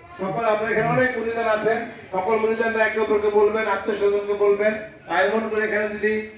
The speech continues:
আপনাদের দুই হাজার বা তিন হাজার মুরিদান থাকে, তাহলে তিন হাজার, তার তিন হাজার into চার, আপনার বারো হাজার আপনার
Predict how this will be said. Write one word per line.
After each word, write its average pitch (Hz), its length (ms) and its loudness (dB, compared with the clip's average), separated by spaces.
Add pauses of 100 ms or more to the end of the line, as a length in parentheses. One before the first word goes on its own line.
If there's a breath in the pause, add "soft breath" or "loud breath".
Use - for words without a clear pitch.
(100)
আপনাদের 202 520 2 (460)
দুই 208 140 4
হাজার 208 220 4
বা 208 100 0
তিন 220 200 2
হাজার 220 240 4
মুরিদান 214 400 2
থাকে, 190 460 -2 (200)
তাহলে 202 280 2
তিন 220 160 -2
হাজার, 226 440 2 (320)
তার 196 240 4
তিন 220 160 -2
হাজার 226 160 -2
into 220 300 -4
চার, 214 200 2 (440)
আপনার 214 260 -4
বারো 214 200 0
হাজার 214 600 0
আপনার 208 340 -4